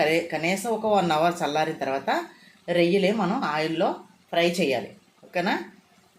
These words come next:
ఒకసారి స్టవ్ ఆఫ్ చేసేద్దాం, ఇంకా సరిపోతాయి. ఇప్పుడు మన, ఇప్పుడు వరకు ఉడికింది, నీళ్ళు లేవు కాబట్టి క-, కట్టేసేసి చల్లారనిద్దాం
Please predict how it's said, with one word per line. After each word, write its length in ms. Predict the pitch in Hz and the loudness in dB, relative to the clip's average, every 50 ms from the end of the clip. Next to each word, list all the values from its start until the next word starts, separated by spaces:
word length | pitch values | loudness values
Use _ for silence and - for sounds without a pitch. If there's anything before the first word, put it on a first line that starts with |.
| _ _ _ _ _ - | _ _ _ _ _ -18
ఒకసారి 380 | - - - 165 156 160 214 262 - | -12 -6 0 0 2 2 0 -2 -2
స్టవ్ 220 | - 165 156 165 156 | -2 -2 0 2 2
ఆఫ్ 120 | 139 139 - 143 | 2 0 -2 -4
చేసేద్దాం, 360 | 139 - 143 117 - 127 123 123 | -8 -6 -8 -8 -8 -10 -10 -10
ఇంకా 160 | 110 - - - - _ _ - - - | -12 -12 -14 -14 -16 _ _ -14 -6 -4
సరిపోతాయి. 460 | 156 143 147 - 147 - 135 120 92 - | -4 -4 -2 -2 -4 -4 -4 -6 -6 -6
ఇప్పుడు 160 | 113 147 151 143 | -6 -6 -6 -4
మన, 100 | 143 139 139 - | -6 -6 -8 -10
ఇప్పుడు 160 | - 156 151 151 | -8 -4 -2 -2
వరకు 160 | 147 147 - 160 | -2 -2 -4 -4
ఉడికింది, 360 | 156 - - 156 160 170 254 311 - - - - - - - - - - - | -4 -4 -6 -6 -4 -2 -2 -4 -4 -10 -18 -20 -20 -20 -20 -20 -20 -12 -6
నీళ్ళు 260 | 160 165 175 180 185 175 | -2 0 0 2 2 4
లేవు 140 | 170 170 170 170 | 2 2 2 0
కాబట్టి 240 | 156 143 160 - 226 - 165 | -2 -4 -4 -6 -4 -2 -2
క-, 140 | 143 - - - - | -4 -4 -6 -10 -4
కట్టేసేసి 600 | - - 185 190 170 160 170 - - - - 240 302 349 330 - - - - - _ _ _ - - - _ - - - | -2 0 0 0 0 -2 -2 -6 -10 -8 -6 -6 -6 -6 -8 -12 -20 -20 -20 -20 _ _ _ -20 -20 -20 _ -12 -6 -2
చల్లారనిద్దాం 600 | 185 170 185 202 220 226 180 160 - 135 143 135 | 0 2 4 4 2 2 2 -2 -4 -4 -6 -4